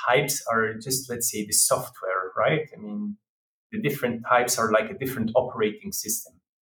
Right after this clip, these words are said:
And if at least you understand what these different operating systems are, what their peculiarities are, it's going to make it easier to understand the partner. But that doesn't mean that you have to look at your partner as the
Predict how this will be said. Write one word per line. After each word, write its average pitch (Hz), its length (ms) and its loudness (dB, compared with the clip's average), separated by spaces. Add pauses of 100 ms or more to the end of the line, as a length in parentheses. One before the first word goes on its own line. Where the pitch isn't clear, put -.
(520)
And 139 120 2
if 143 140 2
at 143 180 0
least 147 260 2
you 131 60 2
understand 120 720 2
what 113 160 -4
these 113 220 0
different 113 400 -2
operating 107 480 -2
systems 104 540 -2
are, 113 200 6
what 113 200 -2
their 110 180 -4
peculiarities 107 960 0
are, 107 180 2
it's - 180 -6
going 107 180 -14
to - 140 -20
make 104 100 -8
it - 180 -20
easier 202 300 -4
to - 260 -12
understand 104 560 2
the - 320 -20
partner. 117 440 0 (920)
But 127 120 2
that 127 140 4
doesn't 135 360 4
mean 127 380 0
that 107 440 4 (800)
you 107 340 -8
have 113 260 2
to 110 60 -4
look 120 200 0
at 107 160 0
your 107 220 4
partner 107 340 2 (140)
as - 220 0
the 98 120 -8